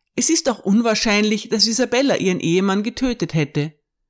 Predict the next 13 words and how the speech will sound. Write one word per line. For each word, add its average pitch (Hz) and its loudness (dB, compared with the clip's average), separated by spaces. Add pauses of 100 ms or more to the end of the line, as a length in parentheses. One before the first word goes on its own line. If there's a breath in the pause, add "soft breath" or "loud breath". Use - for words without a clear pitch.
(500)
Obwohl 254 2
sie 302 2
sicherlich 302 2
nicht 311 -2
die - -4
Absicht 196 -2
hatte, 214 -2
nach 208 2
dreizehnhundertsechsundzwanzig 247 0
in 202 0
ihre 185 2
Ehe 220 -2
zurückzukehren, 226 -2